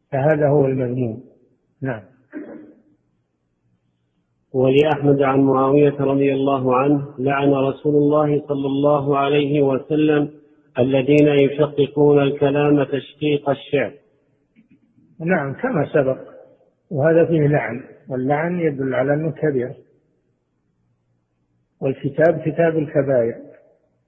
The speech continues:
Speaker 1: فمن الكبائر الذين يشققون الكلام لأجل استمالة الناس، يت-،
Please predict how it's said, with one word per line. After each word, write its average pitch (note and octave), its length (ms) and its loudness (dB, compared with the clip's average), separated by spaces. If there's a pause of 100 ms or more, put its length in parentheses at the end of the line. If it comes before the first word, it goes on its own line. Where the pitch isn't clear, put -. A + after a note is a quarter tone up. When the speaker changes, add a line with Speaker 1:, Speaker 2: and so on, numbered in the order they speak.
(200)
Speaker 1:
فمن F3 280 0
الكبائر D3+ 640 0 (1080)
الذين D#3+ 540 2
يشققون D#3 760 -2
الكلام C#3 640 0
لأجل C#3+ 680 -2 (280)
استمالة D#3 760 0
الناس، C3 360 -2 (2000)
يت-، D3+ 760 -2